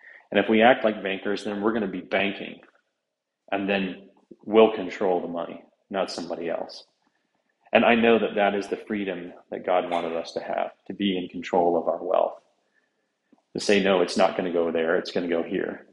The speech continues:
No, I'm not gonna do that, I'm gonna do this." Because Christ came to set captives free.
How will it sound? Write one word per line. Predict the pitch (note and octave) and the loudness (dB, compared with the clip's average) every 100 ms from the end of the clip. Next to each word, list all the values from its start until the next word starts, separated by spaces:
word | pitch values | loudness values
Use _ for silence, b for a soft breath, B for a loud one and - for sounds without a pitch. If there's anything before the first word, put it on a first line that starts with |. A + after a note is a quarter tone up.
| - | -4
No, | G2+ | 0
I'm | F2 F2 | 2 2
not | F#2 - | 0 -2
gonna | F2 | -6
do | D#2+ F2 | -4 -2
that, | E2+ E2+ | 0 0
I'm | F#2+ | -2
gonna | F2 | -4
do | E2+ F2 | -4 -4
this." | F2+ - - - - _ _ _ _ _ _ _ _ _ _ _ _ _ _ _ _ _ _ _ _ _ _ _ _ - | -2 -4 -8 -14 -18 _ _ _ _ _ _ _ _ _ _ _ _ _ _ _ _ _ _ _ _ _ _ _ _ -6
Because | G2+ G#2+ F#2+ | -2 0 0
Christ | - G#2+ G2 - | 6 6 4 -2
came | F2+ | -2
to | F2 | -2
set | - F#2 - | -2 -2 2
captives | F#2+ - F2 - | 0 0 -6 -8
free. | - F#2+ G2 | -6 -6 -6